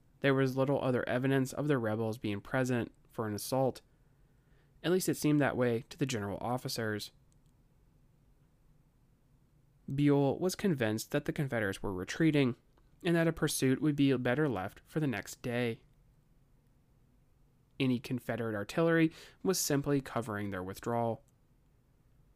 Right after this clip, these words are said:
I have seen a major criticism of Buell being that he was much like McClellan,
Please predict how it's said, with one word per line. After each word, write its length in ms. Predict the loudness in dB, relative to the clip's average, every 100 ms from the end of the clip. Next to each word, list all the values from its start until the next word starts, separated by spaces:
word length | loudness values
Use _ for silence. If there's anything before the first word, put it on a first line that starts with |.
| _ _ _ -20 _ -20 _ -20 -10 -2
I 60 |
have 120 | 0
seen 240 | 6 6 8
a 60 |
major 360 | 6 4 2 -2
criticism 680 | 0 2 4 2 2 2 0
of 140 | -2
Buell 420 | 0 2 0 -4 -12 _ _ 2
being 300 | 6 6 4
that 160 | 2
he 100 | 4
was 140 | 4 2
much 380 | 2 0 0
like 220 | -4 -4 -6
McClellan, 600 | -8 -2 2 4 4